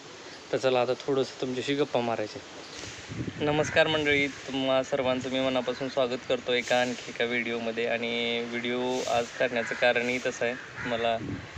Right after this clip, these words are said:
म्हणजे आता just थोडं अर्धा तासापूर्वी ड्युटी संपली माझी. म्हणलं बाबा ह्या विषयावर बोलणं खूप गरजेचं आहे, कारण तुमचे बरेचसे प्रश्न येत होते, तुमच्या काही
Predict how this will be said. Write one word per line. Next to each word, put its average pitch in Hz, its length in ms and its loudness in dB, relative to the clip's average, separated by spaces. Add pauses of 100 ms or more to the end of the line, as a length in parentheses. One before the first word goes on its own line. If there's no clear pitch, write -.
(160)
म्हणजे 120 360 -2
आता 117 180 -2
just 120 320 -2 (140)
थोडं 123 300 2
अर्धा 113 440 2
तासापूर्वी 123 440 0
ड्युटी 120 300 -4
संपली 120 320 -2
माझी. 117 280 0
म्हणलं 120 520 -2
बाबा 120 200 4
ह्या 120 160 2
विषयावर 123 460 0 (500)
बोलणं 131 240 0
खूप 127 280 -2
गरजेचं 123 380 0
आहे, 120 60 4
कारण 120 280 -2
तुमचे 120 180 -2
बरेचसे 123 460 0
प्रश्न 131 360 -4
येत 127 140 0
होते, 120 240 -2
तुमच्या 120 380 -4
काही 117 140 2